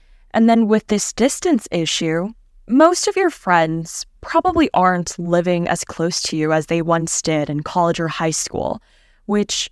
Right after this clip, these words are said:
exacerbates this time issue as well. And so with all of these challenges that pop up in your twenties and,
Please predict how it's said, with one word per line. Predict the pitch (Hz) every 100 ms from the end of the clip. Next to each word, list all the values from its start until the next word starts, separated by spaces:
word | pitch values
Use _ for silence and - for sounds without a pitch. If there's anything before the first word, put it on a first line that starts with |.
| -
exacerbates | 247 220 226 269 349 - 262 185 156 - - - 190
this | 190 190 185 - -
time | - - 196 214
issue | 165 - 165 160
as | 170
well. | 175 190 226 - 87 214 _ - -
And | 214 233
so | 247 233 226 214 - _
with | 247 247
all | 247 294
of |
these | 320 311 -
challenges | - 190 196 180 170 160
that | - 170 -
pop | 196 180 -
up | 196 190
in | 170
your | 160
twenties | 165 175 175 175 160 160 -
and, | 190 156 156